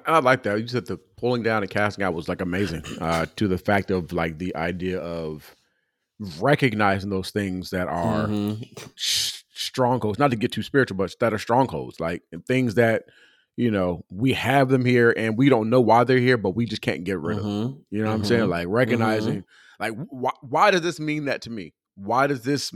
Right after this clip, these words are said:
Speaker 1: get to me to a place? Why? Asking those questions of why, maybe journaling some things and stuff like that.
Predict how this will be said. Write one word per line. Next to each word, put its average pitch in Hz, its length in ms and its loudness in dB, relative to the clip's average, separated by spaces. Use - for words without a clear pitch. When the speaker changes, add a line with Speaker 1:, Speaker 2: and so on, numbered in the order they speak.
Speaker 1:
get - 180 -12
to 135 100 -4
me 131 120 0
to 120 100 0
a 104 60 0
place? 113 260 -4
Why? 117 460 2
Asking 147 360 0
those 127 140 0
questions 131 420 2
of 104 80 0
why, 110 340 4
maybe 110 220 -4
journaling 113 420 -2
some 107 140 -8
things 113 260 -2
and 104 80 -4
stuff 107 200 -2
like 104 180 2
that. 104 260 0